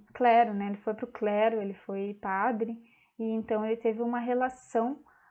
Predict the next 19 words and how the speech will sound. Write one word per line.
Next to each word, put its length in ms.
é, 800
bastante 800
interessante, 1200
assim, 380
com, 460
com, 400
com 300
essas 300
pessoas 500
do 100
clero, 480
onde 200
ele 140
trocava, 580
então, 240
bastante 400
espécimes 640
e 40
observações. 800